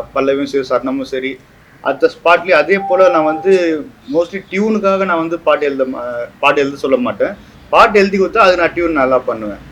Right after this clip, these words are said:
அதுல ஒரு ப்ளஸ் இருக்கு எனக்கு. இது வந்து நான் பெருமைக்காக சொல்ல, என்னோட நேச்சர் அதுன்ற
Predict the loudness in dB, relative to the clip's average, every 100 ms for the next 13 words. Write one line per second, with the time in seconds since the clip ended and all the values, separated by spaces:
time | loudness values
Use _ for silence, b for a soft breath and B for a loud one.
0 | -10 0 0 2 -2 0 0 0 0 0
1 | 0 -6 -4 -6 -6 -4 -6 -6 B B
2 | B -8 -4 -2 0 0 0 0 2 2
3 | 2 2 4 2 2 -2 -2 -2 -4 -2
4 | -2 0 0 0 2 4 4 0 -4 -2